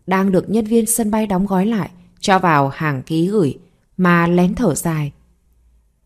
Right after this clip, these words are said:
Bảo Nguyên đứng phía sau cô từ lúc nào, anh lên tiếng: "Cô được mọi người yêu quý như vậy mà còn buồn sao? Cùng là vợ chồng mà tất cả quà tặng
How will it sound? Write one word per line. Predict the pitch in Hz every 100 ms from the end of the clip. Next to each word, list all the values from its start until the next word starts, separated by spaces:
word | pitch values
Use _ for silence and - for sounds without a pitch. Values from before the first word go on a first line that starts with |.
| -
Bảo | 175 139
Nguyên | 170 190 190 196
đứng | 180
phía | 190 214
sau | 214 240
cô | 233 233
từ | 220 175
lúc | 139 262 196
nào, | 165 143 - - _ _ -
anh | 190 185
lên | 190 180
tiếng: | 175 165 180 214 - _ _ _ _ _ _ _ _ _ _ _ _ -
"Cô | 190
được | 180 175
mọi | 175
người | 170 165 160
yêu | 175 202
quý | 202
như | 202 247
vậy | 226 170 - _ _
mà | 185 185 180 175
còn | 196 202
buồn | 202 190
sao? | - 240 247 208 - _ _ _
Cùng | - 170
là | 165
vợ | 160 170
chồng | 175 185 170 165 175
mà | 190 202
tất | 330 -
cả | 202 170
quà | 185
tặng | 185 180